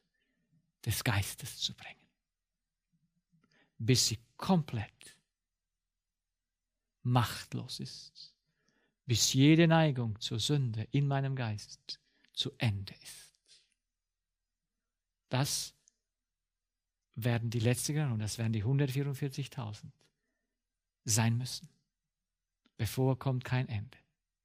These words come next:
Bevor geht diese Welt weiter. Weil es ist das Ziel des Erlösungsplans. Gott will es beweisen, dass er nicht nur in Christus gewinnen kann,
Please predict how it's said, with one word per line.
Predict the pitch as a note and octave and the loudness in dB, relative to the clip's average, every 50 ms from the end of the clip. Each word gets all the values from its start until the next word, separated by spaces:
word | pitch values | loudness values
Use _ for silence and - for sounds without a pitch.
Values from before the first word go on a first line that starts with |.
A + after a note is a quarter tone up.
| _ _ _ _ _ _ _ _ _ _ _ _ _ | _ _ _ _ _ _ _ _ _ _ _ _ _
Bevor | - A2+ - - C3 B2+ C3 | -12 -10 -4 0 2 2 2
geht | A#2 B2+ C3 A#2+ - | 4 2 2 2 2
diese | C3+ B2+ B2 C3 B2 | 0 0 2 2 2
Welt | B2 B2 B2 A#2+ - | 2 0 0 -2 -4
weiter. | - A2 G2+ A2 - - - - - _ _ _ _ _ _ _ _ _ _ _ _ _ _ _ _ _ - _ _ _ A#2 | -6 -6 -6 -8 -10 -14 -20 -20 -20 _ _ _ _ _ _ _ _ _ _ _ _ _ _ _ _ _ -20 _ _ _ 2
Weil | A#2 C3+ D#3 | 4 4 6
es | D3 A#2 B2 | 4 4 4
ist | B2+ - - | 2 2 2
das | C3+ A#2+ - - - | 0 0 0 0 0
Ziel | - - D#3 D3+ D3+ D3 | 2 4 4 4 4 4
des | D3+ C#3+ B2+ | 2 2 0
Erlösungsplans. | C#3 C3+ B2+ B2+ A#2 G#2+ A2 A2+ G2 - - - - - - - - - - _ _ _ _ _ _ _ - - - - _ _ _ _ | 0 -2 -2 -2 -4 -4 -6 -8 -8 -10 -10 -12 -14 -18 -18 -20 -20 -20 -20 _ _ _ _ _ _ _ -20 -20 -20 -20 _ _ _ _
Gott | - A#2+ - - A#2 | -4 -2 -2 2 4
will | C3 B2+ | 6 6
es | C3 B2 - - | 6 4 2 0
beweisen, | - B2+ B2 A2+ C3 C3+ C#3 C3 A#2 - - - - _ _ _ _ _ _ _ _ _ _ _ _ _ _ - - - - - - _ - | 0 0 0 2 0 0 0 -2 -2 -4 -6 -6 -10 _ _ _ _ _ _ _ _ _ _ _ _ _ _ -20 -20 -18 -18 -20 -20 _ 2
dass | C#3+ C#3 B2+ - C3+ | 4 4 6 6 8
er | C#3 C#3 C#3 C3 G#2 - - - - - _ | 8 10 10 8 6 2 -6 -18 -20 -6 _
nicht | - C3+ E3 F3+ - - - - | 8 10 10 10 10 6 6 8
nur | E3 F#3 G3 F#3+ F3 C#3 G#2+ - - _ _ _ _ _ _ _ _ _ _ _ _ _ _ - | 10 10 12 12 10 8 6 2 -6 _ _ _ _ _ _ _ _ _ _ _ _ _ _ 8
in | F3+ E3 D3 B2 - | 10 10 10 10 10
Christus | - G3 A3+ - - - - E3+ D3 A#2+ - - - - - - _ _ _ _ _ _ _ _ _ _ _ _ _ _ _ _ _ _ _ _ _ _ _ _ _ _ _ _ _ _ _ _ _ - | 10 10 12 10 8 6 4 2 2 4 4 4 4 2 0 -4 _ _ _ _ _ _ _ _ _ _ _ _ _ _ _ _ _ _ _ _ _ _ _ _ _ _ _ _ _ _ _ _ _ 4
gewinnen | A#2+ C3+ B2 D3+ D3 C#3+ C3+ B2+ | 4 6 6 8 6 4 2 0
kann, | - B2+ A#2+ G#2 G#2 G#2+ | -2 -4 -4 -4 -6 -8